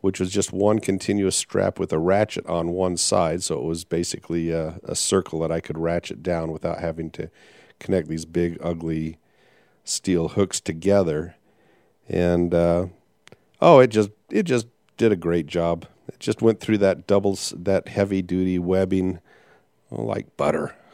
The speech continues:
I like my machine. <laughs> I like, I like tools. I like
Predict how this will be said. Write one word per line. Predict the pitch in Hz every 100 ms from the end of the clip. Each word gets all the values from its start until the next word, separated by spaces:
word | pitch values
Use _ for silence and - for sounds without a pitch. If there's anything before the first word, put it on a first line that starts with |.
| - _ _ -
I | 87
like | 78 76 71
my | 71
machine. | 73 - 76 80 80 98 -
<laughs> |
I | - - 123 -
like, | 110 107 - - 117 135
I | 139
like | 135 123 120
tools. | - - 107 98 92 - - - - _
I | 113 127
like | 113 110 110